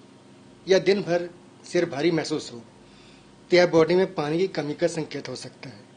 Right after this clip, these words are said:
body में पानी की कमी होने पर ब्रेन, ब्रेन को पर्याप्त एनर्जी नहीं मिलती। ऐसी स्थिति में काम करने के लिए ब्रेन को ज़्यादा जोर लगाना पड़ता है, जिससे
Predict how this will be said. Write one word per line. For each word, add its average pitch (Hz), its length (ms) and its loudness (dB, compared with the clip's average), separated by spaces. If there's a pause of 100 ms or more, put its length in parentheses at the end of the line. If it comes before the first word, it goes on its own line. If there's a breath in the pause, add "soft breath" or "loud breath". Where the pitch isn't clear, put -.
(1080 loud breath)
body 160 280 6
में 233 200 4
पानी 180 240 4
की 220 60 0
कमी 180 240 0
होने 151 200 0
पर 139 260 -10 (500)
ब्रेन, 151 340 0 (120)
ब्रेन 185 240 0
को 208 160 2
पर्याप्त 165 380 -2
एनर्जी 151 320 -2
नहीं 143 140 -4
मिलती। 190 380 -2 (720 loud breath)
ऐसी 170 220 2
स्थिति 165 320 -8
में 127 200 -10 (460)
काम 185 240 2
करने 147 280 -2
के 147 100 -10
लिए 147 180 -2
ब्रेन 147 300 -6
को 170 160 -4
ज़्यादा 156 240 -4
जोर 165 200 0
लगाना 175 260 2
पड़ता 175 320 -4
है, 175 140 -4 (760 loud breath)
जिससे 143 380 -6